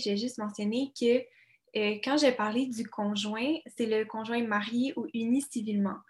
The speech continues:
Donc, le conjoint de fait, il va rien recevoir de la dévolution légale.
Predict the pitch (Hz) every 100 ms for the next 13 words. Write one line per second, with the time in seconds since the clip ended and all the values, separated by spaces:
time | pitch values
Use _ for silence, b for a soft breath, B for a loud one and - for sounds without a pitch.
0 | B B _ 220 220 226 226 226 226 220
1 | - - 285 294 202 208 208 208 262 269
2 | 240 220 202 226 247 208 202 202 196 -
3 | 226 220 202 196 214 277